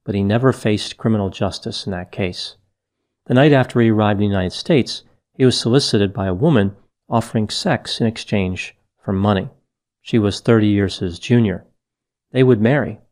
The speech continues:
in twenty thirteen. In August of twenty fifteen, John was arrested in Tennessee for D U I and possession of a firearm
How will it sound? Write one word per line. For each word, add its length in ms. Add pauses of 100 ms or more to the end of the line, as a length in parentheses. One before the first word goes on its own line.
(100)
in 120
twenty 220
thirteen. 560 (760)
In 80
August 340
of 80
twenty 220
fifteen, 640 (200)
John 240
was 140
arrested 340
in 80
Tennessee 480
for 160
D 160
U 160
I 240 (260)
and 200
possession 440
of 60
a 100
firearm 500